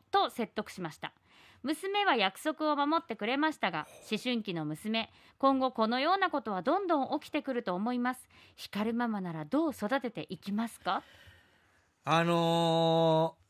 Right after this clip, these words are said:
Speaker 2: ー、最初の文章を聞いてたら、
Speaker 1: うん。
Speaker 2: 「うん、連れチケここに」と。
Speaker 1: うん。
Speaker 2: 高一で夜遊びして
Speaker 1: うん。
Speaker 2: っ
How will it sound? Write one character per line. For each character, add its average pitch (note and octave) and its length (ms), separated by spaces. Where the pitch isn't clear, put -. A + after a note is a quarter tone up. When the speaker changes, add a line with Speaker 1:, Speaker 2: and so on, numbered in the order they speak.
Speaker 2:
ー、 - 40
最 C#4 240
初 D4 160
の D4 140
文 D4+ 180
章 C4 160
を G3 60
聞 G#3 160
い F#3+ 40
て F#3 100
た E3 120
ら、 D#3 260
Speaker 1:
う G#3 40
ん。 E3 120
Speaker 2:
「う D3 40
ん、 C#3+ 80
連 C#3 80
れ D#4 60
チ - 160
ケ C5+ 120
こ D#4+ 120
こ C4 100
に」 A3+ 160
と。 D#3 240
Speaker 1:
う A3+ 220
ん。 - 20
Speaker 2:
高 A#3 480
一 A#3 220
で A#3 120
夜 A3 300
遊 A#3 60
び A3+ 160
し - 100
て A3 220
Speaker 1:
う D4 60
ん。 G#3 340
Speaker 2:
っ E3 40